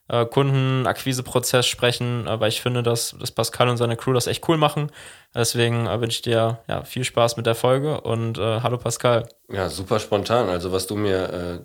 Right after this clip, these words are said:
Speaker 2: zugeworfen hast, ist irgendwie über Vertrieb, Akquise und Co. zu sprechen und was wir da wie vielleicht machen und welche, ja, Tipps und Co. ich da vielleicht, ähm, geben kann, wie man es schaffen kann als Unternehmen, was durchaus eher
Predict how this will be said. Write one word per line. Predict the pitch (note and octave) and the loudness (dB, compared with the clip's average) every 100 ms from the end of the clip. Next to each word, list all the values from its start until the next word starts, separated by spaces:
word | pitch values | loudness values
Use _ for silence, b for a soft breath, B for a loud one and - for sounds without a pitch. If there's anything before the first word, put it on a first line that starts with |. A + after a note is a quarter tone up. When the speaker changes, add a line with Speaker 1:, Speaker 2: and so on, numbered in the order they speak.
| - | -14
Speaker 2:
zugeworfen | - G#2+ G#2 A2+ A#2 G#2+ | -10 -6 0 0 0 -2
hast, | G2 F#2+ | -6 -8
ist | - | -8
irgendwie | G2 G2 G2 | -6 -6 -6
über | F#2 F#2 | -6 -6
Vertrieb, | - F#2 - A#2 | -6 -8 -8 -6
Akquise | - - - A#2 A#2 C3 | -4 -4 -6 -6 -4 -4
und | B2+ G2+ G#2 - | -4 -6 -6 -6
Co. | - C3+ | 0 0
zu | C3+ B2 | 0 -4
sprechen | - B2+ C3+ C3+ | 0 -2 0 -2
und | G#2 G#2 G#2 | -2 -4 0
was | A2+ A#2+ | 0 2
wir | A2 | 2
da | A2 B2+ | 2 0
wie | |
vielleicht | - A#2 G#2+ A2 | -2 0 0 2
machen | B2 C3+ A#2 | 0 2 0
und | G#2 | 2
welche, | A2 A2 A2+ G#2+ B B B B | 0 0 -2 -2 B B B B
ja, | C3 | 2
Tipps | C3+ D3+ C#3 | 2 2 2
und | C3 A2 | 0 2
Co. | B2 A#2 | 2 2
ich | |
da | A2+ A2+ | 2 0
vielleicht, | A2 A2 G#2 - | 0 0 0 -4
ähm, | G#2 G2+ G2+ | -6 -6 -4
geben | A#2 A2+ | -4 -4
kann, | A2+ G#2+ G#2+ G#2+ B B B B A2+ | -4 -4 -4 -8 B B B B -4
wie | |
man | A2 | -2
es | G2+ - | 0 0
schaffen | G#2+ G#2+ | -2 -4
kann | - G2+ G2 | -4 -4 -4
als | F#2 - | -6 -8
Unternehmen, | G#2 G2 F#2+ G2+ G2+ | -8 -6 -2 -2 -4
was | F#2+ F#2 - _ _ _ _ _ - - | -6 -8 -12 _ _ _ _ _ -20 -10
durchaus | G2+ F#2 E2+ - | -8 -6 -8 -8
eher | - F2+ | -8 -8